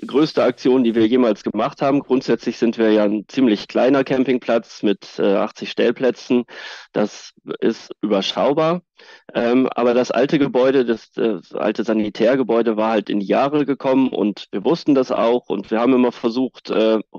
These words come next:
Ressourcen zu erhalten und das noch zu renovieren. Das ging aber nicht mehr. Es war nicht möglich, weil das ein Sommerbau war.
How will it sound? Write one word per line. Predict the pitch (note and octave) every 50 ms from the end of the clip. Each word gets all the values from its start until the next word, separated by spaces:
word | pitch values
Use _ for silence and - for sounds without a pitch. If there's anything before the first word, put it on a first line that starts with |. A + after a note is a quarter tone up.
| A2+ -
Ressourcen | A2 - - B2 B2 B2 - B2
zu | - -
erhalten | A2+ G#2+ G#2+ A2+ A#2 B2+ C#3 - C#3 B2+ A#2+
und | A#2 A2+ -
das | A2+ - -
noch | A2 -
zu | - - A#2
renovieren. | G#2 A2+ A2 G#2+ G2+ A2 A#2 C3 C#3 C#3+ D3 - - - - - - - -
Das | - - G#2 -
ging | - A2+ A#2+ A2+
aber | F#2 F2+ G2 F#2
nicht | F#2 F2+ - -
mehr. | G2 G2 G#2
Es | G#2 - - -
war | A2 A2+
nicht | A#2 A2+ A2+ - A#2
möglich, | A#2 C3 C3+ - - B2 A#2+ - -
weil | G2+ G#2
das | A2 G#2+ -
ein | A#2 G2
Sommerbau | G#2+ G#2 A2 G#2 G2 F#2+ - - G2 G2 F#2+
war. | G#2 G2 D#2 F#2+